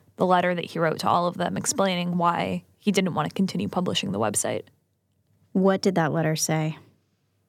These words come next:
Speaker 1: It was a pretty long letter where he congratulated himself for building D N A Info into what it was and for funding this website that was not profitable year after year after year.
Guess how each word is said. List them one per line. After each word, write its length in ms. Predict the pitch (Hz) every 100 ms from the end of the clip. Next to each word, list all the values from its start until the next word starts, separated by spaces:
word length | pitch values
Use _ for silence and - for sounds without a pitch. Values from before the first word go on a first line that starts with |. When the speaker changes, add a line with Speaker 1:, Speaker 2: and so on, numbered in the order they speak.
| _ _ _ _ _ _ _ _ -
Speaker 1:
It 100 | 359
was 360 | 440 453 427
a 80 | -
pretty 680 | 277 - 311 302 294 294 262 - - -
long 380 | 202 202 208 202
letter 320 | 185 190 196
where 100 | 185
he 140 | 190
congratulated 800 | 208 208 196 175 175 185 185 180
himself 580 | 175 190 - 175 180 175
for 540 | - 196 175 170 170 - _ _ -
building 500 | 214 208 208 202 196
D 120 | 220
N 120 | 214 208
A 160 | 202
Info 360 | 202 202 190 185
into 240 | 180 175
what 140 | 185 185
it 100 | -
was 360 | 196 185 180
and 120 | 185
for 140 | 175 180
funding 400 | - 208 208 202
this 200 | 196 -
website 440 | 196 196 180 180
that 140 | - -
was 160 | 180
not 180 | 196 -
profitable 580 | - 185 185 190 185 180
year 280 | 190 196 196
after 320 | 185 - 185
year 300 | 185 185 180
after 280 | 170 160 185
year. 400 | 214 226 196